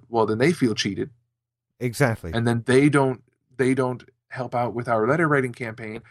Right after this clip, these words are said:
Speaker 1: to get the, um, the sequel series, Project Quantum Leap, The Search for Samuel Beckett. They don't help us get that on the air, and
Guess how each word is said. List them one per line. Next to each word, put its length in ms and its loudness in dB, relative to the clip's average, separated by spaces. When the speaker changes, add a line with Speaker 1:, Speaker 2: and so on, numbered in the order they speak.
Speaker 1:
to 80 -4
get 320 -2
the, 400 -2
um, 360 -10
the 100 -8
sequel 340 2
series, 440 2
Project 320 0
Quantum 260 -2
Leap, 160 -4
The 80 -10
Search 200 0
for 200 -12
Samuel 320 -6
Beckett. 320 -2
They 100 6
don't 160 4
help 220 0
us 120 2
get 140 0
that 140 0
on 160 0
the 160 0
air, 200 -4
and 360 -8